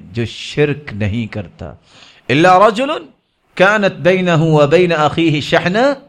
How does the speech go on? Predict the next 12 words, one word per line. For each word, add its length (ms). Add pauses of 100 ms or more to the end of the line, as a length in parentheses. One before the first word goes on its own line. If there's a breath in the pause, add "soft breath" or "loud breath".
(440)
سوائے 480
اس 160
شخص 460
کے 220
جس 360
کے 420
اور 220
دوسرے 460
مسلمان 720
بھائی 460
کے 200
درمیان 840